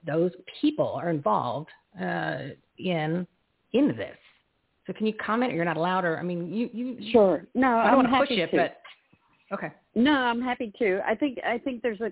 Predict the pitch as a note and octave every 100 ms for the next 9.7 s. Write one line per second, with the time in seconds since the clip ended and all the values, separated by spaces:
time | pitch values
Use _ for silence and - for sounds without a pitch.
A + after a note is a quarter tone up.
0 | A#3 B3 A#3+ - E3 D#3 - - - C#4
1 | C4+ - A3 A3+ A3 G#3 G3+ - _ _
2 | _ _ - - - G3 G#3 G#3 A3 G3+
3 | F3+ F3 E3 E3+ D#3 E3 D3+ E3+ D3+ D#3
4 | - - C#3+ - _ - - D#3+ D3 C#3+
5 | _ _ E3 D3+ D3 D3 D3 C#3+ C#3 D3+
6 | C#3 D3+ - C#3 B2+ D#3 D3+ D#3 D3 C#3
7 | C#3+ C#3+ C#3 - D3 - D3 C3+ B2 -
8 | E3 D#3 D3+ D3 C#3 B2 C#3 C3+ B2+ _
9 | - D3+ C#3 B2+ - C3